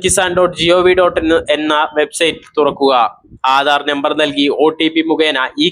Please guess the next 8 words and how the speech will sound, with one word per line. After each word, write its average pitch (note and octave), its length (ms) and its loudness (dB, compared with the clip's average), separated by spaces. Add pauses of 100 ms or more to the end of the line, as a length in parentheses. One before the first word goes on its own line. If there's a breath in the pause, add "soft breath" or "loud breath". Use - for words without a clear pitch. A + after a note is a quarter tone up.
കെ F3 120 2
വൈ D#3+ 160 0
സി D#3+ 160 -10 (100)
പൂർത്തിയാക്കുക. C#3 640 -2 (520 loud breath)
സി - 140 -2
എസ് F3 260 0
സി F3 80 0
സെന്ററിലോ E3 560 0